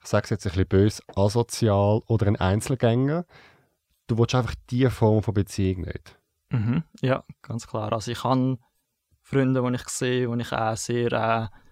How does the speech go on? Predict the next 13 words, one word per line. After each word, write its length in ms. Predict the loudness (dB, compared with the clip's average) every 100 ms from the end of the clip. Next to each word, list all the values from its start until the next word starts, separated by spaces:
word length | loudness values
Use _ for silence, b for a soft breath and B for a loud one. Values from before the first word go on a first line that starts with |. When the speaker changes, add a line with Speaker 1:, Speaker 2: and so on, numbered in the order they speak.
| b b _ _ -8
Speaker 2:
kann 160 | -6 -2
zärtlich 380 | -2 -2 -6 -6
sein 200 | -2 -2
mit 160 | -2
ihnen 220 | -4 -4
oder 360 | -4 -6 -8 -8
auch 120 | -8 -6 -2 0 -2
kann 120 | -6 b b _
umarmen 720 | 0 2 4 2 0 -2 -2
oder 320 | -4 -6 -4
auch 60 | -6
küssen 720 | -8 -10 -10 -10 -8 -6 -6
oder 380 | -6 -6 -4